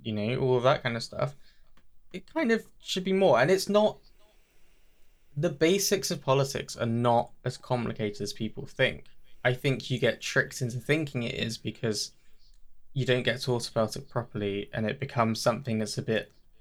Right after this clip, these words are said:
like, "Oh, it's too much. It's too much to get into. Don't worry about it. Don't worry about it. You, you, you do your thing. Go back to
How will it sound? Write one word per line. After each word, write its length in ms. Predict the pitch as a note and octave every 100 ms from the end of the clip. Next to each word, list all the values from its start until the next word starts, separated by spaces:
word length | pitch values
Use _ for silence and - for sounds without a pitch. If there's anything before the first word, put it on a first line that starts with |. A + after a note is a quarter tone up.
| - - - - - -
like, 260 | A#2+ A2+ G#2
"Oh, 340 | C3 A#2 A2 G#2+
it's 220 | G#2+ -
too 200 | - G#2+
much. 260 | G2+ -
It's 80 | -
too 160 | - B2+
much 160 | A2
to 80 | -
get 120 | G#2+
into. 300 | A2 G#2+ - - -
Don't 140 | C#3
worry 180 | C3+ A2+
about 240 | A2 G#2
it. 100 | G#2+ - - - - -
Don't 160 | B2 B2
worry 120 | A#2
about 200 | A2 A#2
it. 80 | B2+
You, 180 | B2 -
you, 220 | C3 A#2 -
you 180 | B2 A#2+
do 100 | B2+
your 200 | A#2 G#2+
thing. 420 | A2+ G#2 G2+ G2+ - -
Go 160 | C3 A#2+
back 180 | A#2+ -
to 260 | - G#2